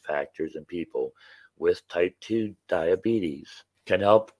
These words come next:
treat chronic indigestion. Chronic indigestion is characterized by recurrent pain and dis-, discomfort in the upper part of the stomach. Ginger appears to speed up emptying of the stomach,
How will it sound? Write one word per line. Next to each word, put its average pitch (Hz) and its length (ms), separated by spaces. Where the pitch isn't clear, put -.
treat 95 400
chronic 92 580
indigestion. 85 960
Chronic 104 460
indigestion 101 840
is 82 140
characterized 80 920
by 73 160
recurrent 90 880
pain 76 440
and 80 160
dis-, - 400
discomfort 120 800
in 82 160
the 80 160
upper 90 200
part 82 300
of 80 100
the 87 120
stomach. 87 500
Ginger 101 400
appears 95 480
to 82 160
speed 107 340
up 92 220
emptying 82 560
of 76 100
the 73 100
stomach, 69 520